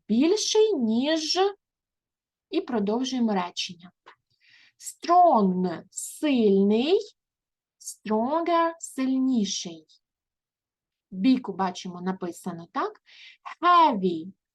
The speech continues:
тяжкий, heavier.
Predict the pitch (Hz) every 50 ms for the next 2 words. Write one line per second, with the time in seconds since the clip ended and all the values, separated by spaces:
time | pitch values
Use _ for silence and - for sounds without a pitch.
0 | _ _ _ _ _ _ _ _ _ _ _ _ _ - - 302 302 302 302 -
1 | - - - - 208 202 185 175 175 175 180 208 254 302 403 - _ _ _ _
2 | _ _ _ _ _ _ _ _ _ _ _ _ _ _ _ _ _ _ _ _
3 | _ _ - 339 349 349 339 302 269 240 214 196 185 180 175